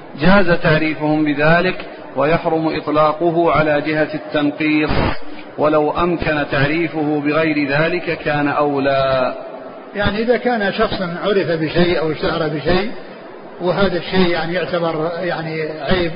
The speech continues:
Speaker 2: أو يعتبر يعني، آه، نقص يعني في الإنسان، فكونه يعني على،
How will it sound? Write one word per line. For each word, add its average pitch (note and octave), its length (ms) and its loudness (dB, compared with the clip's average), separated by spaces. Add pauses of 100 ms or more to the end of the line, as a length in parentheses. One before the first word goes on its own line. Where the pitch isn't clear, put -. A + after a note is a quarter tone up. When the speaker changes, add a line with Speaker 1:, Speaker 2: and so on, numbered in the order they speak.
(640)
Speaker 2:
أو D#3+ 100 0
يعتبر E3 400 0
يعني، D#3 400 -4
آه، D3+ 460 -2 (1000)
نقص F#3 440 6 (520)
يعني D#3 220 -2
في D#3 80 -4
الإنسان، E3+ 580 2 (760)
فكونه G3 840 2
يعني F3+ 280 0
على، F3 280 4